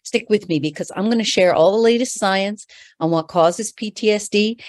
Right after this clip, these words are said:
and the same science that shows us how to reverse it easily and rapidly. And this science is not something your doctor likely knows about because they're too busy in the trenches, in the office,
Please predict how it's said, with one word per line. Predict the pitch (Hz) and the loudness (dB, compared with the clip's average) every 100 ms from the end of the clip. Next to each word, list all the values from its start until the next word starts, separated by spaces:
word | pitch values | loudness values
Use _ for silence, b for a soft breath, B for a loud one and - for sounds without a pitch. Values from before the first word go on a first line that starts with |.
| B - | B -2
and | 180 165 | 0 0
the | |
same | 160 220 233 | 0 2 4
science | 233 202 175 160 156 - | 2 2 2 2 -2 -2
that | 175 | -4
shows | - 190 180 175 | 0 2 2 0
us | 165 | -4
how | - 185 | -4 -2
to | 165 | -2
reverse | 160 185 185 - | -4 -2 -2 -4
it | 156 | -8
easily | - 185 208 214 208 | -6 -6 -2 -2 0
and | 170 165 | 0 0
rapidly. | 170 170 147 143 143 131 B B B | 0 0 -4 -2 -4 -6 B B B
And | 180 190 | -2 0
this | 208 | 0
science | - 190 214 208 | 0 0 0 -2
is | 170 - | -8 -4
not | 190 247 | -4 -4
something | - 262 247 220 | -4 -4 -2 -2
your | 185 | 0
doctor | 185 185 185 175 | 0 0 0 -2
likely | 160 160 160 170 | 0 0 -2 -4
knows | 156 151 160 | -2 -2 -4
about | 190 202 202 196 | -2 -2 -2 -6
because | 180 180 | -12 -6
they're | 190 | -6
too | 180 190 | -4 -2
busy | 160 202 202 175 | 0 0 0 0
in | |
the | 160 | -2
trenches, | 147 190 202 247 285 285 B B B - | -2 0 0 0 -2 -2 B B B -2
in | 220 208 | 2 4
the | 185 | 2
office, | 180 214 285 285 | 2 2 -2 -2